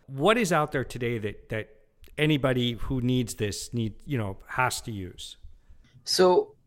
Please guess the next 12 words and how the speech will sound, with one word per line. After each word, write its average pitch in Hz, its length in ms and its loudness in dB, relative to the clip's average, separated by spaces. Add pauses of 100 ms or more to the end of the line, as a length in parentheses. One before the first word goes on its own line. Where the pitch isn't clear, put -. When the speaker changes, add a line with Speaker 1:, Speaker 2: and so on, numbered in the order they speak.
(200)
Speaker 2:
the 139 100 4
gold 143 380 12
standard 120 480 8
is 110 160 2
definitely 113 800 4 (320)
those 120 300 12
eye 107 220 10
tracking 113 400 2
headsets 98 420 0
created 95 380 0
by 90 140 2
Tobii. 120 500 2